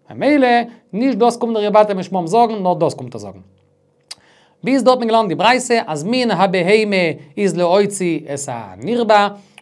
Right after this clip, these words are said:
און מן הבקר איז להוציא את הנבד. פרק די גמרא, אפשר פקרט, והיפוך הנו, מן הבהמה לא הוציא סן נבד, מן הבוקר לא הוציא רבייה ונרבה. זו די גמרא, אוסר מעניינא דקרא, ו-, ואוכל מעניינא דקרא.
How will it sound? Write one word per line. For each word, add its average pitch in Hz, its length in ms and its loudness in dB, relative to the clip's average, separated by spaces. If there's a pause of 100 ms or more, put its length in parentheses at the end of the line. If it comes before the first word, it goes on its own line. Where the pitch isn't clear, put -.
און 113 180 -16
מן 196 300 -4
הבקר 220 540 4
איז 190 120 -4
להוציא 196 560 -2
את 170 140 -8
הנבד. 143 380 -6 (520)
פרק 175 180 -2
די 170 100 -2
גמרא, 170 400 0 (400)
אפשר 156 180 -2
פקרט, 143 420 -6 (300)
והיפוך 202 440 0
הנו, 160 280 -4 (240)
מן 269 180 4
הבהמה 208 720 4
לא 185 200 2
הוציא 226 220 0
סן 180 280 -2
נבד, 202 400 2 (280)
מן 220 160 0
הבוקר 202 460 2
לא 175 140 0
הוציא 208 200 -2
רבייה 170 340 0
ונרבה. 139 400 -6 (520)
זו 110 160 -16
די 104 80 -14
גמרא, 214 300 2
אוסר 262 300 4
מעניינא 233 320 2
דקרא, 208 460 4 (280)
ו-, 190 500 2
ואוכל 175 320 2
מעניינא 147 260 -4
דקרא. 120 260 -12